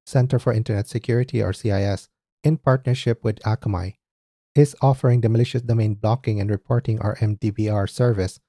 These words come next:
at no cost to all public and private U S hospitals and related healthcare organizations. It operates similarly to the publicly available D N S service that I mentioned earlier, wherein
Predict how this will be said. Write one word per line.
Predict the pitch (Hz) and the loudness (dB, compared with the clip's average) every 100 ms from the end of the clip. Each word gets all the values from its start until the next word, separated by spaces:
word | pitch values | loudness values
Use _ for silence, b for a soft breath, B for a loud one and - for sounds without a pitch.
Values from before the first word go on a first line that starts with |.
| _ _ - | _ _ -6
at | 123 | 0
no | 123 131 | 4 4
cost | 135 117 113 - | 4 0 -2 -4
to | 143 | -2
all | 117 120 | 0 2
public | 123 - 113 113 117 117 | 0 -2 0 0 0 0
and | 113 | 0
private | 120 104 104 - | 2 0 0 -2
U | 113 | -2
S | 98 - | -2 0
hospitals | 107 - - 98 101 - _ _ - | -4 -4 -6 -6 -8 -16 _ _ -2
and | 127 113 | 0 2
related | 113 117 117 | 2 0 -2
healthcare | - 98 - - 95 - | -4 -6 -4 -4 -4 -2
organizations. | 98 98 98 92 95 - 95 - - _ _ _ _ _ - | -4 -2 -4 -4 -6 -8 -10 -12 -20 _ _ _ _ _ -2
It | 143 - | -2 0
operates | 127 143 156 160 - | -2 0 0 -2 -2
similarly | - 135 139 131 104 110 _ _ _ | 0 4 4 2 0 -6 _ _ _
to | - | -4
the | 120 | 0
publicly | 131 131 139 135 131 | 2 2 2 0 0
available | 117 120 117 113 | 2 2 2 2
D | 110 110 | 0 0
N | 107 | 0
S | - | -2
service | 131 117 98 - - _ _ - | -2 0 -2 -6 -10 _ _ -4
that | 117 | 0
I | 110 | 2
mentioned | 110 107 - 107 - | 2 0 -2 -4 0
earlier, | 110 101 92 110 _ _ _ - | 0 0 -4 -8 _ _ _ 0
wherein | 123 107 110 | 2 2 0